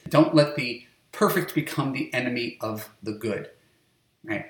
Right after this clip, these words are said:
It's harder and harder to date as you get older and as the pressure increases.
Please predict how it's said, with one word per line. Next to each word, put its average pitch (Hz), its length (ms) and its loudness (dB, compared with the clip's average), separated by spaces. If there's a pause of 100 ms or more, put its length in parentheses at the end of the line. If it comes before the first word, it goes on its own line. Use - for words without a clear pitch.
It's - 220 -8
harder - 480 2
and 151 100 8
harder 135 360 0
to 127 100 -6
date 120 300 0
as 117 200 -4
you 110 100 -4
get - 200 -6
older 156 340 2
and 110 140 -2
as 110 160 -4
the - 80 -18
pressure - 380 -2
increases. 131 720 -6